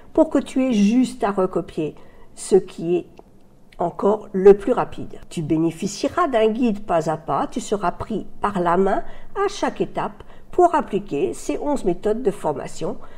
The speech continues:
qui cartonnent dans n'importe quelle thématique.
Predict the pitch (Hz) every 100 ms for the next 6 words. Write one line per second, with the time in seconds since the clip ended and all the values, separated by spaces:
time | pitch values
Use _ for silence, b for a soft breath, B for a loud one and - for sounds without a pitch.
0 | B B - 202 208 196 - 185 196 247
1 | - - 90 120 143 - - 170 240 240
2 | 285 - 185 - 214 226 202 - 220 -
3 | - 170 - -